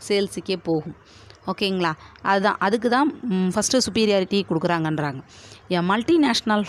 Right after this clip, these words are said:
firm enjoy a number of marketing superiority over the national firms. ஓகேங்களா? multinational ஃபைம்னு சொல்லக்கூடிய இது, இது ஒரு மல்டிநேஷ்னல்னா என்னன்னு சொன்னேன் தமிழ்ல, பன்னாட்டு நிறுவனம் சொல்லுவாங்கல்ல, அது வந்து,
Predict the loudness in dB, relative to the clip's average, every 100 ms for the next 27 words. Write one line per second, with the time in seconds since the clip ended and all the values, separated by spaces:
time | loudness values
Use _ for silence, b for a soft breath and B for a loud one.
0 | -2 0 0 -2 -8 B B 0 2 4
1 | 4 4 2 0 0 2 2 2 2 0
2 | -2 -2 -2 0 -2 -2 -2 0 0 -2
3 | -2 0 -2 -6 B B B B 2 4
4 | 4 2 2 0 -2 -2 -2 -2 -4 -4
5 | -6 -8 -12 -20 -20 -20 -20 -20 -20 -20
6 | -20 -18 -6 -2 0 -2 -6 B B B
7 | -2 -2 -2 0 0 -2 -2 -2 0 -2
8 | -4 -4 -2 -4 -4 -6 -6 -2 -2 0
9 | 0 0 -2 B B B 0 2 4 4
10 | 2 0 -2 -2 -2 -2 -2 0 2 2
11 | 0 0 0 0 0 0 -2 0 2 0
12 | 2 2 2 2 2 2 0 0 -2 0
13 | 0 -2 -4 B B B B 2 2 4
14 | 4 4 2